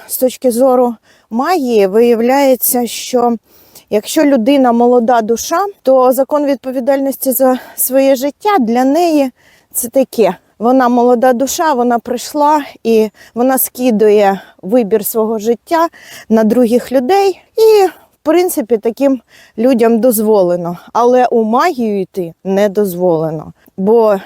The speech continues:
відьма, маг, людина сила взагалі це людина,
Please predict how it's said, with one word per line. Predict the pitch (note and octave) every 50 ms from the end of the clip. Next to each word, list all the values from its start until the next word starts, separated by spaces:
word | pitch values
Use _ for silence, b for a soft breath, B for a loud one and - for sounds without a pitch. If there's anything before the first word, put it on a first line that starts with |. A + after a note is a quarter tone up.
| -
відьма, | G3+ F3+ F#3+ A3+ B3+ C4 B3+ A3+ F#3+ G#3 G#3 A3 G#3+ G#3 G#3 G#3 G3+ - -
маг, | F#3+ G3+ A3 A3+ A3+ A3 A3 A3+ - - - B B B B B B B
людина | F#3+ A3 G#3+ G#3 B3+ B3 B3 A#3+
сила | A3+ - - - C4+ C4+ C4 B3 A#3
взагалі | G#3 G3+ F#3 A3+ A3 G#3 G#3+ A3 G#3+ A3 A#3 C4+
це | C#4+ - - - A3 G3+
людина, | G3+ G#3+ F#3+ F3 F3 B3 C#4 D4+ D4+ C4+ G3 F3